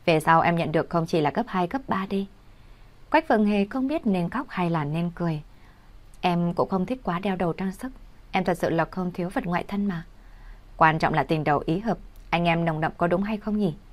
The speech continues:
Lôi Chi Nha. "Có có, thiếu phu nhân tương lai có gì phân phó hả?" Lôi Chi Nha tiếp tục phô trương, Phượng Hề bị cô ấy chọc cho nở nụ cười. "Em đó,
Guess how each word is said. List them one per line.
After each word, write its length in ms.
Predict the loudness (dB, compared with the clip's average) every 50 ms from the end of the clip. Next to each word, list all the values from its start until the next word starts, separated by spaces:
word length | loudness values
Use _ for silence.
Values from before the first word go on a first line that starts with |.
| -20 -20 -20 -20 -20 -20 -20 -10 -4
Lôi 180 | 0 2 2 2
Chi 140 | 2 0 -2
Nha. 240 | -2 -2 -4 -6 -8 -12 -20 -20 -20 -20 -20 -20 -20 -20 -20 -8 0 4
"Có 140 | 4 4
có, 360 | 6 4 4 2 2 0 -4 -8 -10 -16 -20 -20 -20 -20 -14 -6 0
thiếu 140 | 2 2 2
phu 120 | 2 2
nhân 220 | 0 0 0 0
tương 140 | -2 -2 0
lai 160 | 0 0 0
có 140 | 0 0 0
gì 140 | 2 0 0
phân 220 | 0 -2 -4 -4
phó 140 | -4 -4 -4
hả?" 260 | -4 -4 -4 -6 -6 -8 -12 -20 -20 -20 -20 -20 -20 -20 -20 -20 -20 -20 -20 -10 -2
Lôi 200 | 2 4 4 4
Chi 160 | 4 2 0
Nha 240 | 0 2 2 0 0
tiếp 160 | 0 -2 -2 0
tục 140 | -2 -2 -2 -4
phô 160 | -6 -6 -6 -6
trương, 280 | -4 -4 -2 -2 -2 -4 -6 -12 -20 -20 -20 -8 0 4
Phượng 160 | 4 4 6
Hề 160 | 4 2 2
bị 180 | 2 0 0 0
cô 100 | 0 -2
ấy 260 | 0 0 0 0 -2 -2
chọc 160 | -2 -4 -4 -2
cho 120 | -2 -2
nở 200 | -2 0 0 0 0 0
nụ 160 | -2 -4 -4 -6
cười. 300 | -6 -4 -2 -2 -4 -6 -10 -18 -20 -20 -20 -20 -20 -20 -20 -20 -20 -10 -4 0
"Em 180 | 0 0 0
đó, 200 | -2 -4 -6 -8